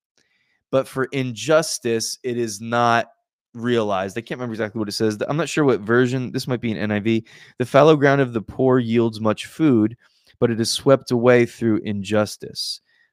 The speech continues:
Another version says, "Much food is in the tillage of the poor, but there is that which is destroyed for want of judgment."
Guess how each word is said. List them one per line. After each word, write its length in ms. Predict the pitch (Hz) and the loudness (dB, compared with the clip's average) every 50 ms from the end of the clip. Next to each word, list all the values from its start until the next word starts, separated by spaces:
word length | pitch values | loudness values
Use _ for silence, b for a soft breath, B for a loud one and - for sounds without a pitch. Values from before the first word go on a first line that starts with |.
| _ 113 | _ -2
Another 140 | 113 117 | 0 2
version 320 | 113 113 120 117 110 117 107 | 4 4 4 2 2 -2 -2
says, 240 | - 120 117 110 104 | 2 2 2 2 2
"Much 300 | 117 131 147 - - - | 2 0 0 0 -2 -8
food 380 | - - 156 151 143 135 127 | -6 0 2 4 4 4 2
is 180 | 104 113 117 120 | 2 -2 -2 -2
in 100 | 120 117 | -4 -6
the 80 | 107 | -6
tillage 400 | - - - 180 165 175 170 139 | -8 -6 -4 -2 0 0 0 0
of 100 | 139 113 | 0 -2
the 80 | 107 113 | -2 -4
poor, 520 | - - - 139 127 113 101 98 101 - _ _ b b b b b b b b | -8 -4 -2 2 2 4 4 2 0 -2 _ _ b b b b b b b b
but 180 | 123 113 104 - | -2 0 2 2
there 160 | 123 123 123 | 4 4 6
is 220 | 123 123 110 107 | 4 4 2 2
that 340 | 104 120 120 131 127 - - | 4 6 6 6 4 2 0
which 460 | - 123 123 123 113 - - - - - - - | -2 0 2 2 2 0 -6 -10 -10 -12 -8 -2
is 360 | - 123 120 120 113 101 - - 117 | 0 2 2 2 2 -2 -6 -10 -8
destroyed 840 | 98 110 104 - - - - - - - 156 151 131 117 107 107 101 | -6 -6 -4 -4 -6 -8 -8 -6 -2 0 2 4 4 4 4 2 -2
for 160 | - - 110 107 | -4 -4 -4 -4
want 580 | 101 95 95 104 110 113 117 113 95 90 - - _ _ _ - | -4 -4 -2 -2 0 0 0 0 -2 -6 -12 -20 _ _ _ -6
of 380 | 104 107 104 107 104 104 92 - _ _ _ - 98 98 | -4 -2 0 0 -2 -2 -4 -8 _ _ _ -20 -20 -18
judgment." 800 | 101 - - 113 104 98 87 90 87 90 80 - - - - | -12 -6 -2 -2 -2 -2 -2 -6 -12 -14 -14 -16 -18 -20 -20